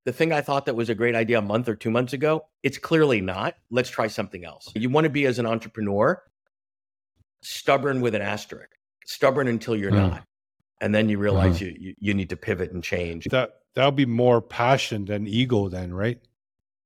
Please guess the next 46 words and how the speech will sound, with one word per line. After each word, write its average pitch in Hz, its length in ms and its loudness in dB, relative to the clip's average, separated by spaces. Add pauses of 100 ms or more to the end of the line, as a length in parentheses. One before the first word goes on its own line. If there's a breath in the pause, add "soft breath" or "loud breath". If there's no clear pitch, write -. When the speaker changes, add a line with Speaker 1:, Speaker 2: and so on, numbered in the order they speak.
(540 soft breath)
Speaker 1:
Yeah, 269 480 2
I, 220 160 0 (200)
yeah, 277 220 2 (220)
I 233 60 0
think 226 200 -2
so. 123 360 -8
You've 131 140 0
Speaker 2:
Yeah. 123 60 6
Speaker 1:
gotta 180 160 4
have 156 200 -2
Speaker 2:
You 151 120 2
can 175 140 6
hear 185 220 10
in 165 100 6
your 143 140 6
voice 131 440 6
too, 143 220 0
right? 104 260 -2
You 110 120 -4
have 113 220 2
that 104 220 -8
passion. 110 540 -6 (420 soft breath)
And 110 120 -4
if 110 160 -2
you're 139 140 4
able 135 420 2
to 110 480 -2 (420 loud breath)
see 131 440 4
that 104 260 0
there's 104 360 -2
an 101 160 -4
adjustment 107 600 0
that 98 180 -10
can 95 120 -12
be 95 120 -8
made, 107 540 0
<laughs> - 40 -20
that's - 260 0
something 131 380 2
that 117 180 -2
you're 113 240 -6
driven 120 400 2
by 104 200 -8
passion. 110 580 -6
It's - 160 -16
great. 107 400 0